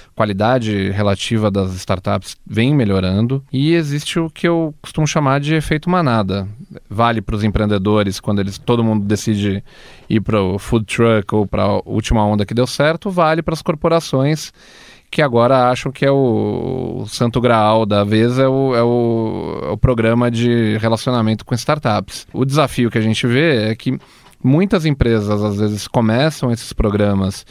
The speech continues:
ou por pressão da, do C E O, da liderança, do conselho, pra dar uma satisfação pro mercado, et cetera,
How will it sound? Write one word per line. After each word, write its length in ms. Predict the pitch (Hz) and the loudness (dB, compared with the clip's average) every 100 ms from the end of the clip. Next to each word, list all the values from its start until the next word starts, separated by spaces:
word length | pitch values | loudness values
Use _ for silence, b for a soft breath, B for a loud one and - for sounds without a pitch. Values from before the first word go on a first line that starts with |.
| B B B | B B B
ou 140 | - 170 | -2 2
por 180 | 165 147 | 0 0
pressão 400 | 127 - 127 123 | -2 0 -2 0
da, 300 | 110 101 95 - - | 0 0 -4 -8 -14
do 280 | 95 110 | -8 -6
C 200 | 104 - | -4 -2
E 80 | 104 | 2
O, 320 | 101 135 127 | 4 4 2
da 120 | 101 101 | 0 0
liderança, 720 | 104 101 107 143 131 113 110 | 0 2 2 2 0 -2 -4
do 80 | 107 | -2
conselho, 960 | 123 104 - 127 147 127 113 107 101 98 B B B | -2 -2 0 2 2 2 2 2 0 -2 B B B
pra 160 | 123 127 | -2 2
dar 100 | 127 | 2
uma 140 | 127 | 0
satisfação 580 | - 117 - 104 - 120 | -2 -6 -4 -4 -2 -2
pro 100 | 113 | -2
mercado, 920 | 104 104 - 147 143 120 110 110 104 | -2 -2 0 2 2 0 -2 0 0
et 120 | 104 | -2
cetera, 440 | - 135 156 165 | -2 -2 0 -2